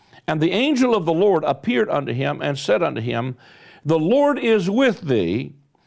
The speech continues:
thou mighty man of valor." And Gideon said unto him, "O my Lord,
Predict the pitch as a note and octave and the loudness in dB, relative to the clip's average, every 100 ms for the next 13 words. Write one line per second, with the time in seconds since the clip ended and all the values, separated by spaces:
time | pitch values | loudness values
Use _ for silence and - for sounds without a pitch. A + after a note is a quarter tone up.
0 | - - D#3 E3 D3 D#3+ F3+ E3 E3+ D#3+ | -20 -8 -2 0 2 0 0 0 0 -2
1 | C#3 - C3 C#3 C#3+ C#3 C#3 F#3 B3+ B3 | -2 -2 -2 -2 -2 -4 -4 -4 -2 -2
2 | G3+ G#3 G3+ E3 D#3 D3+ E3 A#3 G#3+ D3+ | -2 0 0 0 -2 0 0 0 0 -2
3 | C#3+ E3 E3 A#2 | -2 -4 -4 -8